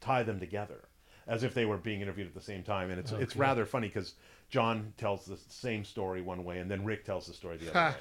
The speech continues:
Speaker 2: <laughs>
Speaker 1: way.
Speaker 2: And
Speaker 1: So it's a little
Speaker 2: they're
Speaker 1: contradictory.
Speaker 2: two different
Speaker 1: Two,
Speaker 2: perspectives.
Speaker 1: yes, where, you know, Rick says, you know, "I, you know, I, we didn't have any time or money on wa-," or, you know, "We didn't," it was the biggest budget on American Wolf Rick had had at that time, but still was super fast at it. And then John was like,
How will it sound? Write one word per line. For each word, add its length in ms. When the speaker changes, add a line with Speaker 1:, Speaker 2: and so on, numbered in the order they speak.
Speaker 2:
<laughs> 180
Speaker 1:
way. 100
Speaker 2:
And 80
Speaker 1:
So 140
it's 120
a 60
little 180
Speaker 2:
they're 80
Speaker 1:
contradictory. 460
Speaker 2:
two 180
different 400
Speaker 1:
Two, 60
Speaker 2:
perspectives. 500
Speaker 1:
yes, 300
where, 200
you 140
know, 120
Rick 240
says, 340
you 80
know, 100
"I, 160
you 140
know, 100
I, 80
we 160
didn't 140
have 100
any 100
time 280
or 40
money 320
on 320
wa-," 300
or, 160
you 120
know, 100
"We 120
didn't," 220
it 40
was 100
the 80
biggest 280
budget 300
on 400
American 400
Wolf 260
Rick 200
had 80
had 240
at 140
that 120
time, 280
but 180
still 220
was 120
super 220
fast 380
at 60
it. 100
And 180
then 140
John 260
was 80
like, 160